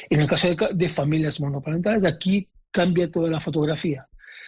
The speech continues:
pues cuentan con treinta y dos semanas, seis obligatorias y veintiséis voluntarias. ¿Y qué pasa con la pasta, lo que cobramos, nuestra nómina? Esa pregunta que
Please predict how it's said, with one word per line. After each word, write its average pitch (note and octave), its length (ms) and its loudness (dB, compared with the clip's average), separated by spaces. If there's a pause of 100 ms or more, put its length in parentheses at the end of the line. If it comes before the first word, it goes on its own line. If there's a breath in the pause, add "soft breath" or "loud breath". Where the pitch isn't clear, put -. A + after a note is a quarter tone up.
(120)
pues - 240 -2
cuentan F3+ 420 2
con D#3+ 300 0
treinta D3 460 0
y C#3 100 0
dos D#3 200 -2
semanas, - 680 -6 (320)
seis E3 360 0
obligatorias E3 880 -2
y F3+ 100 2
veintiséis D3 580 0
voluntarias. C3+ 680 -4 (920 loud breath)
¿Y D#3+ 120 2
qué A3 120 2
pasa F#3 320 0
con C#3+ 720 -4
la C#3+ 460 0
pasta, - 520 -4
lo D3+ 140 -4
que C#3+ 120 -4
cobramos, C#3+ 480 0
nuestra C#3 260 -2
nómina? D3 460 2 (340 loud breath)
Esa C#3+ 160 0
pregunta D#3 640 2
que D3+ 160 0